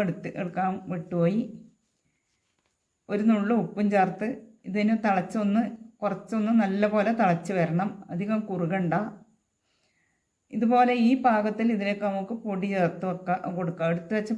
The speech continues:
പൊടി ഇട്ട് കൊടുത്തിട്ടുണ്ട്. അത് നല്ലപോലെ ഇളക്കി യോജിപ്പിച്ച് കൊ-, നല്ലപോലെ ലൂസാണെങ്കിൽ കുറച്ചും കൂടെ പൊടി ചേർത്ത് കൊടുക്കാം. ഈ പൊടി, ഈ ശർക്കരയെല്ലാം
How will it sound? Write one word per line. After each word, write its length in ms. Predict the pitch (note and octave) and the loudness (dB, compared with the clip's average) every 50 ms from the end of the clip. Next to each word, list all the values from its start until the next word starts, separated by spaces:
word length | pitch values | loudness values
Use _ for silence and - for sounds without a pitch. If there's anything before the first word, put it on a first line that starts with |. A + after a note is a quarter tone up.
| G#3+ | -4
പൊടി 160 | G#3 F3+ F#3 F#3+ F#3+ | -4 -2 -2 -2 -2
ഇട്ട് 120 | F#3+ - F3+ | -4 -4 -2
കൊടുത്തിട്ടുണ്ട്. 600 | F3 E3 E3+ E3+ E3 D#3+ E3 F3 E3+ E3+ F3 F#3+ A3 - - - - | -2 -2 -2 -2 -4 -6 -4 0 0 0 0 0 -2 -4 -4 -6 -6
അത് 100 | E3+ F3+ A3 G#3 | -4 -2 -2 0
നല്ലപോലെ 360 | F#3 E3+ E3+ E3+ F#3+ F#3+ G3+ G3+ F#3+ | 0 0 0 0 0 0 2 2 0
ഇളക്കി 240 | - G3+ - F#3+ F#3 F3 | 0 -2 -4 -4 -2 0
യോജിപ്പിച്ച് 580 | E3+ E3+ E3 - - - F3+ E3+ - - G3 A3+ - - - - - _ _ _ _ _ _ _ _ _ _ _ _ - | 0 0 -2 -4 -6 -8 -10 -10 -8 -6 -6 -6 -6 -8 -12 -20 -20 _ _ _ _ _ _ _ _ _ _ _ _ -12
കൊ-, 120 | - - G3 G3 | -8 0 2 4
നല്ലപോലെ 440 | F#3+ G3 G#3+ G#3 A3+ A#3 A#3+ B3+ C4 C4 | 4 4 4 4 4 4 6 6 6 4
ലൂസാണെങ്കിൽ 760 | B3 G#3+ G#3 G#3 - A#3 G#3+ G#3+ G#3+ G#3+ G#3 G#3 G3+ G#3+ G#3+ B3+ D4+ D#4 - - | 4 2 0 0 0 0 2 2 0 0 0 0 0 2 2 2 0 0 -2 -2
കുറച്ചും 340 | A3+ G3+ F#3 - - G#3+ G#3 | -2 -2 -2 -2 -4 -2 -2
കൂടെ 140 | G3+ G3+ A#3 B3+ B3+ | 0 0 0 0 0
പൊടി 180 | A#3 G3 E3+ F3 F#3 | 0 0 2 2 2
ചേർത്ത് 260 | F3+ E3+ E3 - E3+ | 2 2 0 0 -2
കൊടുക്കാം. 360 | E3+ D#3 D#3 E3 - G#3 B3 B3+ - - - - _ _ _ _ _ _ _ _ _ _ _ _ _ _ _ _ _ _ _ _ _ _ _ _ _ _ _ _ _ _ _ _ _ _ _ _ _ _ _ _ _ _ _ _ _ _ _ _ _ _ _ _ _ _ _ _ _ _ _ _ _ _ _ _ _ _ _ _ _ _ _ _ - A3+ | -4 -4 -4 -6 -6 -6 -6 -6 -8 -14 -20 -20 _ _ _ _ _ _ _ _ _ _ _ _ _ _ _ _ _ _ _ _ _ _ _ _ _ _ _ _ _ _ _ _ _ _ _ _ _ _ _ _ _ _ _ _ _ _ _ _ _ _ _ _ _ _ _ _ _ _ _ _ _ _ _ _ _ _ _ _ _ _ _ _ -4 -2
ഈ 20 | B3 A#3+ C4+ | 0 2 2
പൊടി, 260 | B3+ A#3 G#3 A3+ A#3 C4 - - - - - - _ _ _ _ _ _ _ _ _ - | 2 2 4 4 2 2 0 -2 -8 -18 -20 -20 _ _ _ _ _ _ _ _ _ -6
ഈ 40 | A3 A3+ A3+ | -6 -2 0
ശർക്കരയെല്ലാം 720 | B3+ G#3+ G3 F3 - - A3 A3 A3 A3 A3 G#3+ A#3 B3 | 0 0 0 -2 -2 0 0 2 4 4 4 4 4 2